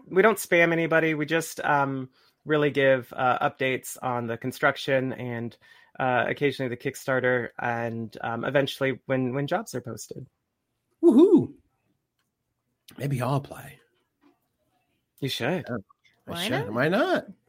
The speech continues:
Speaker 2: <laughs> Why not Zoidberg? Sorry, okay. Sorry.
Speaker 3: <laughs>
Speaker 1: Why not Zoidberg?
Speaker 2: I know, my brain's like,
Speaker 3: <laughs>
Speaker 2: "Think of fun quotes now, go." Shiny.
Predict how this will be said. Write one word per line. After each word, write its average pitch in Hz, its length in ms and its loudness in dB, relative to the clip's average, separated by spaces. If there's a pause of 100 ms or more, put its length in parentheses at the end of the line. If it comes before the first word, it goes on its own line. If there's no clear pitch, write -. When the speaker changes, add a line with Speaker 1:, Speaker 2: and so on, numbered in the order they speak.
(120)
Speaker 2:
<laughs> - 1120 -12
Why 127 180 -4
not 123 180 -2
Zoidberg? 117 420 -8
Sorry, 107 160 6
okay. - 220 2 (200)
Sorry. 113 180 4 (200)
Speaker 3:
<laughs> 302 160 -2
Speaker 1:
Why 175 260 10
not 220 220 10
Zoidberg? 202 800 10 (100)
Speaker 2:
I 165 80 4
know, 165 340 8
my 160 120 6
brain's 185 240 6
like, 339 260 4 (180)
Speaker 3:
<laughs> 311 120 4
Speaker 2:
"Think 247 160 6
of 254 100 4 (260)
fun 240 200 4
quotes 254 320 6
now, 208 160 4
go." 254 320 4 (1080)
Shiny. 202 480 2